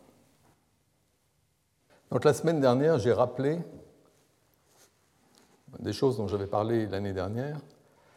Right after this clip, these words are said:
J'ai rappelé que selon Frege, un nom, un nom propre comme Aristote, possède une double valeur sémantique. Et c'est une idée, euh, que, que je re-, que je retiens moi-même. Une double valeur sémantique, ce que Frege appelle un sens et une référence.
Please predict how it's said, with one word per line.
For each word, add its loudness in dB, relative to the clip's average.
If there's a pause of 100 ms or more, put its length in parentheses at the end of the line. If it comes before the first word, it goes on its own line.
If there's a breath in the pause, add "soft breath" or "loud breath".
(140 soft breath)
J'ai 2
rappelé 4
que 2
selon 2
Frege, 2
un -2
nom, 0 (180)
un -6
nom -2
propre 2
comme -4
Aristote, -4 (920)
possède 4
une 2
double 4
valeur 4
sémantique. -6
Et -10
c'est -10
une -4
idée, 0
euh, -2 (680)
que, -2
que -4
je -4
re-, -2 (400)
que -6
je -4
retiens -4
moi-même. -4 (1080 soft breath)
Une 6
double 6
valeur 12
sémantique, 0 (600 soft breath)
ce -20
que 2
Frege 2
appelle 6
un 2
sens 0
et 0
une 0
référence. 0